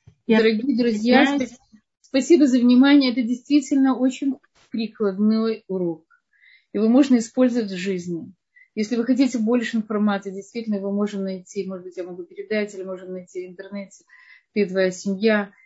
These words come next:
Speaker 2: Вирджиния Сетир об этом, э, много говорят.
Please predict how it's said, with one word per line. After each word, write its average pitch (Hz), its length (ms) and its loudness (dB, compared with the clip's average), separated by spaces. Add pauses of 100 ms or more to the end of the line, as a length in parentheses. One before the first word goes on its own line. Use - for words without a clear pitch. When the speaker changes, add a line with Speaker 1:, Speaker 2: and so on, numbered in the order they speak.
(120)
Speaker 2:
Вирджиния 196 460 -2
Сетир 214 460 -2
об 190 120 -2
этом, 196 380 -4 (440)
э, 185 180 0
много 202 400 2
говорят. 190 520 -2